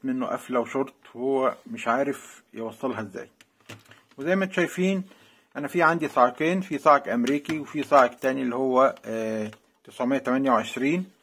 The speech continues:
والشع-، الصاعق ده صاعق، آه، منتشر جدًا في الأسواق.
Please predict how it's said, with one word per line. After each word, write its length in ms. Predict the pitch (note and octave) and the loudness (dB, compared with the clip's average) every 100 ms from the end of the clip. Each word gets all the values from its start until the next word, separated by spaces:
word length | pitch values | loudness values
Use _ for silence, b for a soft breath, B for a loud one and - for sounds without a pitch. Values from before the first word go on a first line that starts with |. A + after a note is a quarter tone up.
| _ - | _ -18
والشع-، 440 | - E3+ E3 - | -2 4 4 4
الصاعق 400 | - F3 D3+ A2+ | -4 4 4 4
ده 380 | A2+ C#3+ B2+ - - B B B B B _ _ E3+ | 4 6 6 0 -14 B B B B B _ _ 0
صاعق، 300 | C#3+ A#2+ - - | 0 0 -6 -6
آه، 180 | A#2+ A2+ | -4 -4
منتشر 420 | C3 C#3+ C#3+ - | -4 -2 -4 -2
جدًا 360 | A#2 C#3 C3 A#2+ | -4 -6 -4 -6
في 100 | A#2 | -6
الأسواق. 540 | - - C#3 E3 - | -12 -2 4 4 2